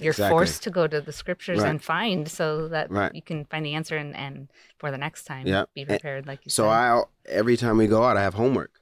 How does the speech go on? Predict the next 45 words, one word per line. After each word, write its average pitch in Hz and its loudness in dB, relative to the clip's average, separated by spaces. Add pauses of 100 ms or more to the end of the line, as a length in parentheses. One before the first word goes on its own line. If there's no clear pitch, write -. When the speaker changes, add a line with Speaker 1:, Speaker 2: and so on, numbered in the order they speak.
(120)
Speaker 2:
I 76 -8
Speaker 1:
Right. 87 -4
Speaker 2:
go 101 4
back, 107 0
even 131 6
if 131 4
no 117 6
one's 120 6
asking 90 0
me 90 0
a 87 -4
question, 90 -2
I'm 101 0
thinking 92 -2
about 87 -2
something 85 -8
that 82 -2
I'm 80 -6
preaching 90 -6
on. - -18
Like, 76 -10
Speaker 1:
Right. 73 -8 (140)
Speaker 2:
"Okay, 76 -12 (500)
I 87 -4
gotta 85 0
go 82 -10
check - -10
into 82 -10
that. 80 -4
I 85 -6
need 82 -6
to 82 -12
go 82 -8
figure 82 -4
out, 78 -4
you 73 -14
know, 85 -10 (120)
Speaker 1:
Yeah. 143 -12
Speaker 2:
what 87 -8
to 85 -6
say 85 0
in 82 -2
this 85 -2
regard." 78 -6
And - -12